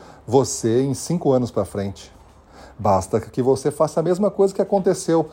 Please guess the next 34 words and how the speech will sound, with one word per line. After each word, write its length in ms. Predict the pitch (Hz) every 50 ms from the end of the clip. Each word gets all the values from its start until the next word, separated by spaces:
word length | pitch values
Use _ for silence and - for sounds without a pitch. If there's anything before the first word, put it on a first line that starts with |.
| - - -
só 160 | - - 147
que 100 | 139 -
por 200 | - - 190 208
acaso, 540 | 220 208 - - 185 196 226 220 147 117 120
e 40 | 117
demorou 300 | 123 131 131 139 143 170
uma 160 | 180 202 165
vida 260 | 117 107 214 247 220
inteira 440 | 226 190 - - - 180 190 160 120
pra 160 | - - 117
que 140 | 113 - 120
isso 140 | 120 113 -
se 80 | - 113
desenvolvesse. 840 | 104 101 117 117 107 110 107 98 95 110 117 113 - - - - _ _ _ _ _ _ _ -
Agora, 560 | 117 110 104 104 117 151 190 170 110 92 - - - - - - - -
intencionalmente, 1200 | 135 151 156 139 - 127 110 110 107 - 120 117 135 143 135 117 120 147 185 190 - - 120
você 300 | 101 107 113 110 - 123
pode 300 | - - 120 113 113 -
fazer 480 | - 151 143 131 - 107 113 143 143 - - - - - -
com 160 | - 135 127
que 120 | - 143
em 100 | 139 131
cinco 460 | 131 - - - 202 208 - - 139
anos 640 | 131 139 170 180 165 123 - - - - - - - _ _ _ _ - - -
você 800 | 123 104 101 101 113 135 131 123 - - 127 110 117 131 135 - - - _ _ _ - - - - - _ - -
tenha 460 | - 139 139 139 139 135 131 127 - - -
o 160 | - 131 120 117
máximo 720 | 120 113 120 139 180 185 - - - - 151 131 123 120
de 60 | 120
experiências 360 | - - 123 120 143 170 -
possíveis 600 | - 123 110 - - - 143 147 156 147 131 -
que 180 | - - 156 143
nunca 340 | 139 180 226 233 220 208
ninguém 480 | 180 175 165 139 120 123 131 170 175